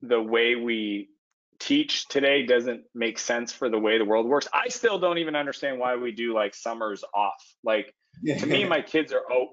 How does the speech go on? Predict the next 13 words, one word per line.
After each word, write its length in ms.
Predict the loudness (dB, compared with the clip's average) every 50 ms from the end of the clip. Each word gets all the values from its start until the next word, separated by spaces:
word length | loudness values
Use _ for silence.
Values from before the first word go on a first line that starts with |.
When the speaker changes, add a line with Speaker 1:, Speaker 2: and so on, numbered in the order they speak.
| _
Speaker 1:
like, 180 | 2 2 4 4
it's, 180 | 2 0 -2 -6 _ _ _ 2
like, 200 | 2 4 4 4
that 200 | 2 2 2 2
was 140 | 0 0 0
something 320 | -2 -4 -4 -4 -6 -6
we 140 | -6 -8 -10
created 380 | -8 -8 -6 -6 -4 -4 -6
when 160 | -6 -6 -6 -4
there 100 | -4 -4
was 120 | -4 -4
a 60 | -6 -8 -4 -2
farming 580 | 0 0 0 0 -2 -4 -6 -8 -10 -12 -16